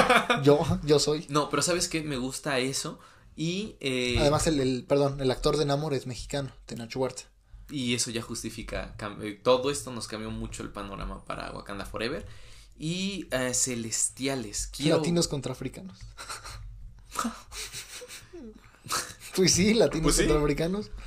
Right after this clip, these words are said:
Speaker 1: Eh, pero quiero ver el rol que tienen los celestiales. No
Speaker 2: La
Speaker 1: encuentro el rol que puedan tener los
Speaker 2: la
Speaker 1: celestiales.
Speaker 2: trama de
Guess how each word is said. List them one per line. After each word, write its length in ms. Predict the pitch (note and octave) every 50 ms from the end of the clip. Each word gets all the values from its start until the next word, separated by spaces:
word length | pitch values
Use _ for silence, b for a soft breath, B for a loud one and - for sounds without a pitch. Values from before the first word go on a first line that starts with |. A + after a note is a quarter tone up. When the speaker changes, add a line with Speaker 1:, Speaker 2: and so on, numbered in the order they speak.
| B B B B B B B B B -
Speaker 1:
Eh, 360 | - A#2+ A2+ A2+ A2 A2 G2+ -
pero 400 | D#3 E3 E3+ F#3+ F#3 F3+ - - -
quiero 320 | - D3 D#3 D#3+ E3 D#3
ver 280 | C#3+ D#3 D#3+ D#3+ D#3+ -
el 200 | - C3+ B2 A#2
rol 300 | A2+ B2 B2+ C3 C3 B2 -
que 100 | - A#2
tienen 420 | - - A#2 A#2 A#2+ B2 B2 A2+
los 180 | A#2 A#2 A#2 -
celestiales. 680 | - A#2+ A2 G#2 - - - - G2+ F#2+ F#2+ - - -
No 80 | A#2
Speaker 2:
La 60 | A#2 A#2
Speaker 1:
encuentro 380 | A2+ - - B2 B2 A#2 B2 A#2
el 80 | G#2+
rol 260 | - G#2+ A2 G#2 -
que 100 | - -
puedan 240 | G2 - G#2 G2+ G2
tener 240 | F#2+ F#2 F#2+ F#2+ F#2+
los 120 | F#2+ -
Speaker 2:
la 80 | C#3+ B2
Speaker 1:
celestiales. 320 | - - - C#3 C#3+ C#3 C#3+
Speaker 2:
trama 120 | C#3 C3+
de 280 | B2+ C3 C3 B2+ B2+